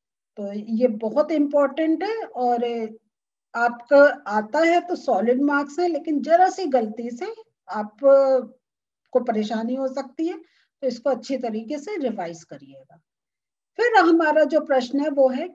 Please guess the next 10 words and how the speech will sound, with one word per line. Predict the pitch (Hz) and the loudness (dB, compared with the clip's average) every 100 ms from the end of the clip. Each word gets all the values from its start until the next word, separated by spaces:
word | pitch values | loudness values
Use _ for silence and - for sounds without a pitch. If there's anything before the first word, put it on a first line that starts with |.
| _ | _
क्या | 359 359 381 - - | -2 0 0 -4 -12
आप | 247 277 320 - | -6 -6 -6 -8
किसी | 285 - 339 | -10 -4 -4
पौधे | 359 - 220 214 240 | -4 -2 -2 -2 -4
की | 233 - 339 | -6 -6 -6
पत्ती | 339 233 226 - 247 | -4 -8 -8 -10 -10
की | 233 294 302 | -8 -6 -6
छाप | - - 196 208 - - | -8 -12 -10 -10 -12 0
को | 285 | 0
देखकर | 214 196 202 - - 202 | 0 -8 -14 -16 -10 -10